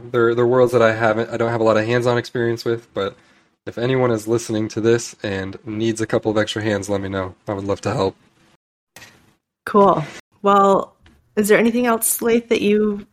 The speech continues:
Speaker 2: you know, wanna add into the conversation about blockchain, N F Ts, or sort of the coming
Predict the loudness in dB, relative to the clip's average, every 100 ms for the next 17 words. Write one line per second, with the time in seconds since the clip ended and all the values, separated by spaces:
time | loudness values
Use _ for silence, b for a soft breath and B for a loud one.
0 | _ -2 0 2 2 2 2 4 4 4
1 | 2 0 -2 -2 0 0 0 0 0 0
2 | -2 -2 -2 0 0 2 0 0 -2 -2
3 | 0 0 -2 -4 -8 -2 0 0 -2 -4
4 | -2 -2 -4 -8 _ _ _ _ _ _
5 | _ -10 -4 -2 -2 -2 -2 0 0 0